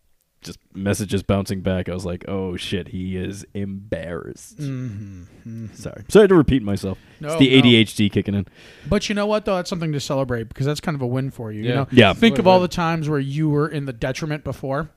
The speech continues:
Speaker 1: Right. Oh, well, there, <laughs>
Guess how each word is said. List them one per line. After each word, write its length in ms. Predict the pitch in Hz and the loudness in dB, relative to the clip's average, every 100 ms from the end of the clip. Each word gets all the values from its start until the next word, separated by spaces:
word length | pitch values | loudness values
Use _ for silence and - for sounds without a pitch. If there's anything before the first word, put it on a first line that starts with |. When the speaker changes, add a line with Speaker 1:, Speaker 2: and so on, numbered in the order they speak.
| - | -2
Speaker 1:
Right. 220 | 117 196 - | 2 2 6
Oh, 100 | 156 | 6
well, 360 | 190 196 156 - | 8 6 6 6
there, 140 | 208 147 180 147 - - 147 | 6 6 -12 -20 -20 -20 -16
<laughs> 1080 | 165 147 160 131 107 90 - 143 175 139 117 | -14 -12 -10 -10 -10 -14 -4 6 6 6 2